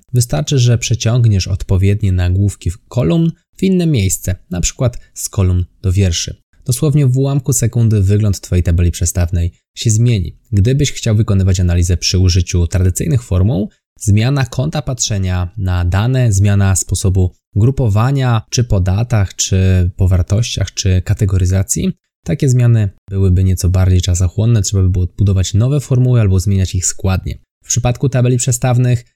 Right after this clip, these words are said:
jest tutaj zdecydowanie dużym plusem właśnie to, że w zasadzie przeciągasz sobie po prostu nazwy kolumn w odpowiednie miejsce, no i analiza rysuje się na Twoich oczach.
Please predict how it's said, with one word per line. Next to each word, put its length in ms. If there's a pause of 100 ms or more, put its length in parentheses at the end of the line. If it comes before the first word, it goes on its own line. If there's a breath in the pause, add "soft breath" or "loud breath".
(160)
jest 260
tutaj 400
zdecydowanie 720
dużym 360
plusem 320
właśnie 320
to, 120
że 100
w 60
zasadzie 420 (240 soft breath)
przeciągasz 540
sobie 220
po 120
prostu 300
nazwy 340
kolumn 320
w 80
odpowiednie 500
miejsce, 460 (320 soft breath)
no 80
i 100
analiza 580 (120)
rysuje 420
się 260 (200)
na 160
Twoich 600
oczach. 480